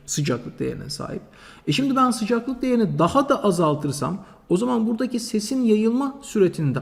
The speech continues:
azalacağını ben söyleyebilirim. Birim hacimdeki madde miktarı en fazla olan madde K maddesidir diyor. Şimdi aynı maddenin fiziksel hallerini düşündüğümüzde ne demiştik biz?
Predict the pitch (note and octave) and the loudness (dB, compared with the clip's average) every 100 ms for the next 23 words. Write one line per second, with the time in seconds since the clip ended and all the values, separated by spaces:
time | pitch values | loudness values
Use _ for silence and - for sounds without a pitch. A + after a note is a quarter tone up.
0 | - G#3 A#3+ A3+ G3+ F3+ E3 A#3 C4 D#4 | 0 2 4 4 2 2 0 -2 -2 -6
1 | - D4 A3 D#3+ A#2+ A2 A#2+ - - - | -2 4 6 6 4 0 -4 -8 -12 -14
2 | - - - - - - - - - - | -18 -20 -20 -20 -20 -20 -20 -20 -20 -20
3 | - - - _ D3 C3 C4 D#4+ - C#4+ | -20 -20 -20 _ 0 6 6 4 2 2
4 | B3 A3+ G3+ D#3+ E3+ - B3 A#3+ G#3+ D#3+ | 4 4 2 2 0 0 -2 -2 0 0
5 | - A3+ C4 A#3 G3 D#3 D3 - D#3+ D3+ | 0 -2 -2 0 0 0 -4 0 0 2
6 | D3 C#3+ D3 - A#3+ B3+ - - G3+ A3 | 2 2 0 0 -2 -2 -6 -6 0 4
7 | F3+ B2+ C#3+ - - C#3+ F3+ G#3 - - | 4 2 -4 -10 -8 -6 0 0 0 -16
8 | - - D4 D#4 - B3 D4+ D#4 D4+ D4 | -12 -2 2 2 2 4 4 4 4 4
9 | C#4+ B3+ B3+ B3+ C#4 C4+ B3+ A3+ F3+ F#3 | 4 4 2 4 4 6 6 6 6 2
10 | A3+ A3+ A3 F#3+ C#3+ A3+ C4+ A#3 - - | 0 4 6 4 4 0 2 0 0 -4
11 | - A#3+ B3 | -2 -4 -4